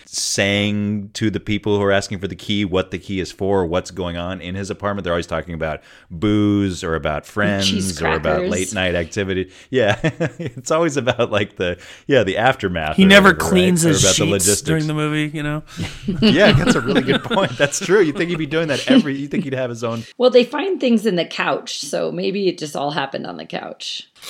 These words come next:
Speaker 2: I don't know. Maybe that was a little extreme. Now that talking it out loud, I thought, "Okay, I really just think he's such a good guy, genuinely." And so I don't,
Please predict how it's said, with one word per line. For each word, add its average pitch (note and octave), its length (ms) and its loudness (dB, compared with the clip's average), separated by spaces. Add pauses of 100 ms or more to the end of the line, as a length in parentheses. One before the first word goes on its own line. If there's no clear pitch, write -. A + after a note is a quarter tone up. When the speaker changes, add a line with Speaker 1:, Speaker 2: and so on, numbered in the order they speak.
Speaker 2:
I D#4 80 4
don't F4+ 80 0
know. F#3+ 100 2
Maybe A3+ 240 0
that A3+ 140 0
was G3 100 0
a F#3 80 -6
little E3+ 280 2
extreme. D#3+ 640 -8
Now E3 180 -2
that D#3+ 200 -10
talking E3+ 340 -8
it D3+ 100 -8
out C#3+ 180 -10
loud, D3+ 300 -6
I D3 100 -10
thought, - 240 -10
"Okay, D3 480 -8 (460)
I - 60 -8
really C#4+ 500 0
just C4 180 -8
think D#4+ 200 -8
he's G3+ 180 -10
such F3+ 240 -8
a D#3+ 40 -6
good - 220 -14
guy, D3 560 -6
genuinely." E3+ 640 -10
And E3+ 160 -14
so D3+ 220 -6
I D3+ 80 -4
don't, D#3 340 -8